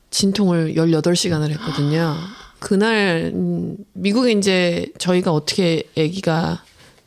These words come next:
듀데이트라 그러죠? 아기 낳는 예정이라서 일주일이 지났는데도 아기가 안 나오는 거예요. 그래서 선생님이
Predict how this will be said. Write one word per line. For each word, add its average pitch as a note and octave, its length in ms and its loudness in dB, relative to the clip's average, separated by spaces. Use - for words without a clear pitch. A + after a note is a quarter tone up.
듀데이트라 A3+ 640 2
그러죠? E3 260 0
아기 F#3 280 2
낳는 E3+ 420 2
예정이라서 E3 720 2
일주일이 C4+ 460 2
지났는데도 E3+ 540 2
아기가 D3 260 0
안 C#3+ 100 2
나오는 D3 280 2
거예요. D3 160 -2
그래서 D3+ 180 0
선생님이 B3 640 2